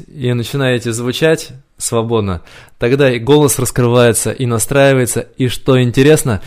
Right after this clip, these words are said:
вы начинаете, вот, начинает повышаться ваше мастерство. То есть главное, начните просто петь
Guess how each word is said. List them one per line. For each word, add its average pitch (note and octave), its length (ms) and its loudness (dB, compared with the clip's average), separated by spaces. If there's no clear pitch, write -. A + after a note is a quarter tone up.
вы B2+ 220 -2
начинаете, C3 640 0
вот, A2 220 -4
начинает C3 420 -2
повышаться B2+ 560 2
ваше A2 240 -2
мастерство. F#2+ 760 -6
То - 80 -6
есть F#2 160 -2
главное, C3 500 2
начните A2+ 460 -6
просто G#2 320 -6
петь - 400 -6